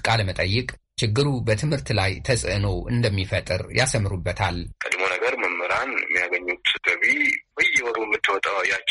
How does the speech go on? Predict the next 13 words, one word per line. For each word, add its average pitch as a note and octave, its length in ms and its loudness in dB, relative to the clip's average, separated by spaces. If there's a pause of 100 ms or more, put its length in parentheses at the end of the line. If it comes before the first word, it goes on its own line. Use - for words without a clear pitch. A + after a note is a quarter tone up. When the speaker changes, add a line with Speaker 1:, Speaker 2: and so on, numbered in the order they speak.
Speaker 2:
ነገር F#2+ 240 -2 (100)
ተፈርማ - 360 -2
የምትወጣ F#2+ 500 -4
ናት - 220 -4
እና F#2+ 160 -4 (200)
እሱ - 140 2 (140)
ደግሞ - 260 -6 (560)
ከወቅቱ F2+ 920 -2 (100)
ገበያ G2 280 0
ሁኔታ F#2+ 280 -2 (100)
ጋር B2+ 180 0 (920)
እየተዳከመ - 680 -2 (140)
ነው። - 140 -4